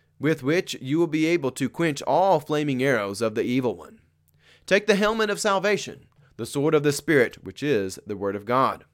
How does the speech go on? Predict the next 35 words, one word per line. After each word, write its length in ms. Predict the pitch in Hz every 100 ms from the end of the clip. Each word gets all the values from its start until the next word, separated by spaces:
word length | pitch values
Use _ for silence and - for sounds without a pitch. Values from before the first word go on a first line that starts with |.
| _ _ _ - _ _ _ _ -
And 220 | 208 202
pray 320 | - 302 285
in 220 | 214 180
the 80 | 170
Spirit 500 | 143 - 113 107 110
at 120 | 123
all 180 | 143 175
times, 640 | 202 208 170 107 90 98
and 120 | 120 139
in 80 |
every 220 | 160 202 233
prayer 320 | 190 165 170
and 180 | 143 147
supplication." 760 | 175 175 - 180 143 - - _ _ _ - -
To 100 | -
that 200 | 208 277 277
end, 360 | 214 147 135
keep 220 | - 208
alert 320 | - 101 131 127
and 120 | 123
always 380 | 123 185 185 -
persevere 560 | - 165 165 139 127
in 80 | 107
supplication 680 | 123 139 143 156 131 - 107
for 160 | - 104
all 260 | 110 120
the 100 | 127
saints. 500 | - 139 127 - - _ _ _ _ _ - _ _ _ _ _ _ _ _ _ _ _ _ _
This 140 | - 240
scripture 420 | 208 208 156 -
really 300 | 123 160 135
does 420 | 117 110 90 90
speak 340 | - - 120 -
for 180 | 98 98
itself. 380 | - - -